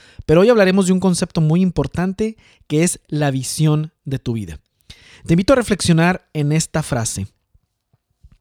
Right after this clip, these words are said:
"Donde no hay visión, el pueblo perece".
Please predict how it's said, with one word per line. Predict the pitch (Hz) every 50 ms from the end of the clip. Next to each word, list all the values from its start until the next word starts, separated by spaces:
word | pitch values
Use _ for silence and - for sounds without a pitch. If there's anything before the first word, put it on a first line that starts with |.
| _ _ _ - - _ _ _ _ _ _ _ _ _ _ _ -
"Donde | 135 165 165 156 160
no | 160 156 165 175
hay | 180 196
visión, | 190 190 156 - - 175 170 185 220 226 - _ _ _ _ _ _
el | - 139 131
pueblo | - - 143 151 147 143 143 139 -
perece". | - 123 110 101 101 - - 101 98 -